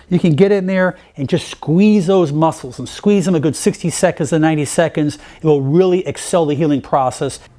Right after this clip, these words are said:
I know this video is gonna do a lot of good for you. Remember, this can be done any place, any time. This is gonna stimulate the lymphatic system, reduce the swelling, increase nutrition. Uh,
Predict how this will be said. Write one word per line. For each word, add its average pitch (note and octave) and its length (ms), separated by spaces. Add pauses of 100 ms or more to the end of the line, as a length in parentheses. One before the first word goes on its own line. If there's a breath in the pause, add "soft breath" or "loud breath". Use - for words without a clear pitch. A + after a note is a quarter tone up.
(460)
I - 60
know C4+ 140
this A3+ 120
video G#3+ 320
is F#3 120
gonna F3 180
do F#3+ 420
a D#3 60
lot G#3 340
of F3 140
good F#3+ 220
for - 120
you. C#3+ 300
Remember, E3+ 380
this E3+ 160
can - 120
be D#3 80
done E3+ 380
any A3 180
place, F#3 380
any C#3+ 160
time. G3 560 (600 loud breath)
This E3+ 140
is D3 100
gonna E3+ 220
stimulate C4 760
the F#3+ 80
lymphatic E3+ 480
system, D3 520 (220 loud breath)
reduce F3+ 460
the F#3+ 80
swelling, E3+ 420
increase A#3+ 460
nutrition. D3 760 (460 loud breath)
Uh, D#3+ 160